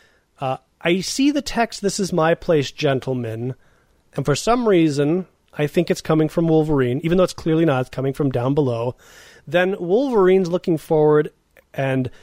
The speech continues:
uh, Strucker has got a question mark. He's looking down, and then this other Nazi's got an exclamation point, and he's looking down.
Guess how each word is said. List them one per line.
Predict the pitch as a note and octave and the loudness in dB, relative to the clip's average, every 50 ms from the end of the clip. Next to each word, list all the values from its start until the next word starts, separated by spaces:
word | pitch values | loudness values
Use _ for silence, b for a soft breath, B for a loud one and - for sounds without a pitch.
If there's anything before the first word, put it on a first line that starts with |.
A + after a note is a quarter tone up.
| b b b b b b _ _ - | b b b b b b _ _ -6
uh, | - B2 A#2 A2+ | -4 -4 -4 -4
Strucker | G#2+ - - - F#3+ F#3+ F#3+ - G3 F#3 F3+ F#3+ G#3 - _ _ _ _ _ _ _ _ _ _ | -6 -6 -4 0 0 0 2 2 0 0 0 -2 -4 -8 _ _ _ _ _ _ _ _ _ _
has | - - | -10 -6
got | - C#3 | -6 -6
a | B2+ | -6
question | - - A3+ A#3+ A3 - - A#3 | -2 -2 -2 -2 0 -2 -2 0
mark. | G#3+ A3 G#3+ - | 0 0 0 -2
He's | D#3 B2+ | -4 -2
looking | D3+ D#3 - D#3+ C#3+ C3 | -2 -2 0 0 0 0
down, | D#3 D3+ D#3 E3 E3 E3+ E3 | 2 2 2 2 2 2 2
and | D3+ C3+ | 0 0
then | C#3 C3+ | 2 2
this | C3+ C3 A#2+ - | 2 0 2 2
other | E3+ E3 D#3 | 2 2 4
Nazi's | D3 C#3+ C#3+ C#3 - C#3+ B2+ | 2 2 0 -2 -4 -6 -6
got | - B2 | -6 -6
an | A#2+ A#2+ | -4 -6
exclamation | A#2 - - - - C3 C#3+ G#3 A#3+ - A3 F#3+ | -6 -8 -10 -8 -6 -2 0 0 0 0 -4 -4
point, | - F#3 F3 D#3 | -2 -2 -2 0
and | C3+ C3 | 0 0
he's | G3+ B3 G3+ | 0 0 2
looking | F#3 E3+ - E3 D3+ C3+ | 0 0 2 2 2 2
down. | D3 C#3+ C#3+ C#3+ C3+ | 2 2 2 0 0